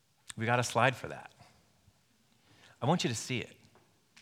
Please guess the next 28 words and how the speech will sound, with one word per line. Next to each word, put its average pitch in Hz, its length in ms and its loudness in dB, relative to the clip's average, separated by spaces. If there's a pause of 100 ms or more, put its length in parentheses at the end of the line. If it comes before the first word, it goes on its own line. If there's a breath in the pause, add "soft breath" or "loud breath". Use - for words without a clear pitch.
(460)
It - 180 -4
looks - 280 0
like 147 180 4
a 127 40 -4
stadium. 92 540 -6 (1600 loud breath)
So - 180 2
the 120 100 0
first 160 380 0
choir 113 580 4 (520)
goes 110 260 -2
through 135 500 0 (220)
the 120 60 -6
dung 113 260 4
gate, 131 280 2 (1040 soft breath)
or 104 100 0
the 95 100 -2
valley 131 260 8
gate, 95 220 -2
actually, 107 420 2
and 110 100 -2
goes 107 180 0
past - 420 4
the 127 80 -8
dung 113 180 2
gate 110 220 2
on 113 120 0
the 123 60 -2
su-, 110 360 2